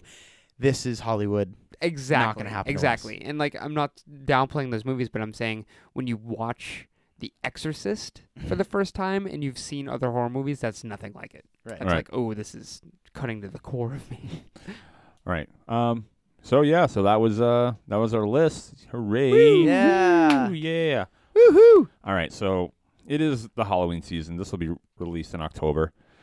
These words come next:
Speaker 3: So let me tell you, let me share with you guys the only story that's ever actually put a chill down my spine. Uh, from, like, a storyteller's point of view of, like, around the campfire type of deal.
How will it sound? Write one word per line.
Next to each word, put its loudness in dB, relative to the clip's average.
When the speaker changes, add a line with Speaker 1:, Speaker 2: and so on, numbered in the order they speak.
Speaker 3:
So -4
let -6
me -8
tell -2
you, 2
let -8
me -4
share 0
with -2
you -6
guys -2
the -8
only -4
story -4
that's -6
ever -2
actually -8
put -6
a -6
chill -6
down -8
my -12
spine. -12
Uh, -2
from, -2
like, -2
a -4
storyteller's 2
point -4
of -8
view -2
of, -4
like, 2
around -4
the -8
campfire -2
type -4
of -4
deal. -2